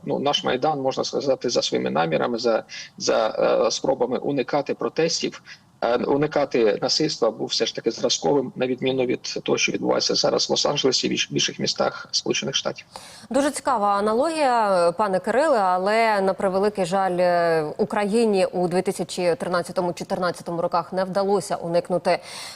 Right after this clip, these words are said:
Speaker 2: е, хвилі насильства і вбивства, і кровопролиття. І тут напрошується питання, е, чи виправданим є направлення Нацгвардії військових, е, до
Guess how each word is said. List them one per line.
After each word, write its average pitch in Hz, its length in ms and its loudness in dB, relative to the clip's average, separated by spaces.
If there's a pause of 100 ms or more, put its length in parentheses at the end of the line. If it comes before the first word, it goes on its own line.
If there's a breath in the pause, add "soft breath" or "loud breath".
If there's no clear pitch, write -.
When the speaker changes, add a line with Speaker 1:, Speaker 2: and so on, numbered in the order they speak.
Speaker 2:
е, 185 260 0
хвилі 190 380 0
насильства 196 800 0 (100)
і 190 320 2
вбивства, 202 680 0
і 202 100 0
кровопролиття. 190 920 2
І 226 100 2
тут 254 180 -2
напрошується 208 640 -2
питання, 185 540 0 (340 loud breath)
е, 196 220 2
чи 254 420 2
виправданим 196 880 2
є 202 320 0
направлення 196 640 2
Нацгвардії 185 800 0
військових, 226 840 0
е, 185 240 2
до 165 160 -2